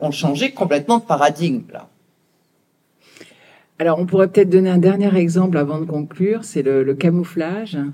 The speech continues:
Speaker 2: issu, euh, de l'éthologie amazonienne et papou. C'est passionnant, le camouflage aussi,
Speaker 1: Ah oui.
Speaker 2: là, c'est encore un sujet
Speaker 1: C'est,
Speaker 2: incroyable.
Speaker 1: c'est, c'est, c'est,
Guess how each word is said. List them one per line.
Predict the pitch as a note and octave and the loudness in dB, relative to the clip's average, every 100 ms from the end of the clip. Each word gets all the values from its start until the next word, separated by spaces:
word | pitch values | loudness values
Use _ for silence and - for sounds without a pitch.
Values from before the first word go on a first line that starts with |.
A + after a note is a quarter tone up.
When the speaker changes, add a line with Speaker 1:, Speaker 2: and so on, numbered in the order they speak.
| - _ _ _ - | -12 _ _ _ -14
Speaker 2:
issu, | - C#3+ - F3 E3 | -12 -12 -10 -6 0
euh, | C3+ B2 | 0 0
de | B2+ | -2
l'éthologie | C3+ D3 C#3 C#3 C#3+ | -4 -4 -4 -4 -4
amazonienne | C#3 C3 C3+ C#3 C#3+ D3+ | -6 -6 -8 -6 -6 -6
et | |
papou. | C#3 B2+ C3 C#3+ D3 - _ - - _ _ _ _ | -10 -12 -14 -18 -18 -20 _ -20 -20 _ _ _ _
C'est | - - D3+ | -18 -12 -4
passionnant, | D#3+ - G3 G3+ | -2 0 0 0
le | D3+ | -2
camouflage | C#3+ C3 C3 C#3 A#2 | -2 -2 -4 -6 -6
aussi, | A#2+ | -6
Speaker 1:
Ah | B2 C3+ | -6 -4
oui. | - | -4
Speaker 2:
là, | A#2 | -6
c'est | - | -6
encore | A#2+ B2+ C#3+ | -8 -4 -2
un | C3+ | -4
sujet | - D3+ C#3 | -6 -4 -2
Speaker 1:
C'est, | C#3 | -2
Speaker 2:
incroyable. | C3+ D#3 D#3+ D3 | -2 -2 0 -2
Speaker 1:
c'est, | C3 A2 | -4 -12
c'est, | G#2 - G2+ G2 - | -14 -14 -14 -14 -16
c'est, | - F2 | -18 -18